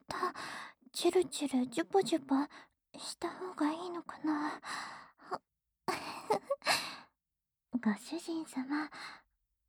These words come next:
お手手の動き、止まってますよ。 私がお手伝いして差し上げましょう。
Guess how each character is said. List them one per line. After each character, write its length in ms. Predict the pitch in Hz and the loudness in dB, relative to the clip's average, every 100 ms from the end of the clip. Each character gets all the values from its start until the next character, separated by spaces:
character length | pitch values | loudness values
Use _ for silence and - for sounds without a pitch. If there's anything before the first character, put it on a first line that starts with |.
| _ | _
お 40 | - - | -20 2
手 140 | 392 | 4
手 180 | - 466 | 4 2
の 240 | 359 285 | 6 8
動 140 | 262 269 | 8 4
き、 320 | - 277 285 - - - _ _ _ _ | 2 0 0 -4 -18 -20 _ _ _ _
止 160 | 226 208 | -2 -2
ま 160 | 240 | -2
っ 40 | 277 | -4
て 180 | - | -2
ま 120 | 381 440 | 0 0
す 140 | 605 466 | -2 -2
よ。 160 | 277 254 320 453 - - - _ _ _ _ _ _ _ - - - - - - _ _ - - - - - - - - - - - _ _ - | 0 2 0 -4 -8 -12 -12 _ _ _ _ _ _ _ 2 4 4 -8 -20 -20 _ _ -12 -4 -2 -2 -6 -8 -10 -6 -4 -6 -10 _ _ 4
私 500 | 254 - 277 - 285 | 4 6 4 8 10
が 220 | 285 294 | 12 10
お 60 | |
手 140 | 294 339 | 8 6
伝 320 | - 330 294 | 6 6 6
い 40 | |
し 80 | 285 | 4
て 140 | - 269 | 0 0
差 160 | 302 | 0
し 160 | 254 285 | -2 0
上 80 | 302 | 0
げ 120 | 302 | -2
ま 140 | 311 | -2
し 140 | 339 | -4
ょ 40 | |
う。 40 | 339 | -4